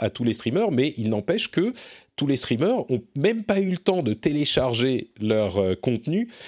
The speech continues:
et ils se sont juste, euh, fait supprimer toutes leurs vidéos. Alors, bon, je sais pas si t'as été affecté, Alpha. Il y a un côté compréhensible et un côté moins compréhensible. T'as été affecté, toi, ou,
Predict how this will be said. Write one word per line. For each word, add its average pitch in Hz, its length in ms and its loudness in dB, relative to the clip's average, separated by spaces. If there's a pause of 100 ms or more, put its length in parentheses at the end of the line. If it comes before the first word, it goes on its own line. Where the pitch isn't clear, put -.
(120)
et 123 80 2
ils 107 120 2
se - 120 -2
sont 95 200 -4
juste, 180 360 -2
euh, 104 240 2
fait 147 200 -2
supprimer 131 440 -2
toutes - 240 -8
leurs 127 160 2
vidéos. 110 460 -2 (560)
Alors, 120 360 2 (720)
bon, 131 180 4
je 120 100 2
sais 143 100 2
pas 202 120 2
si 165 120 -4
t'as 143 120 2
été 131 500 2
affecté, 131 400 0
Alpha. 170 480 0
Il 123 100 0
y 113 80 4
a 101 380 2
un 135 100 2
côté 131 840 0 (500)
compréhensible 147 720 0
et 113 40 4
un 101 60 2
côté 117 240 0
moins 120 140 2
compréhensible. 110 480 -2
T'as 147 100 4
été 139 320 2
affecté, 143 400 0
toi, 226 320 0
ou, 117 340 -4